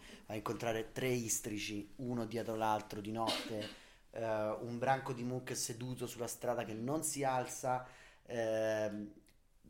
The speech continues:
mi, mi capitava quando ero piccolo sulle strade di montagna,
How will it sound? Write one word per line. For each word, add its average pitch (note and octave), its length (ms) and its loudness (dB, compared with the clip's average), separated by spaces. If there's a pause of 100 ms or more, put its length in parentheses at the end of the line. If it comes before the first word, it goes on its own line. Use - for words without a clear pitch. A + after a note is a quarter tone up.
(220)
mi, C#3 320 0
mi C#3+ 140 0
capitava A#2+ 1000 6
quando A2 380 2
ero G#2 200 0
piccolo G#2+ 480 -6
sulle G#2 220 -6
strade G2+ 400 -6
di G2+ 100 -8
montagna, G2 800 -8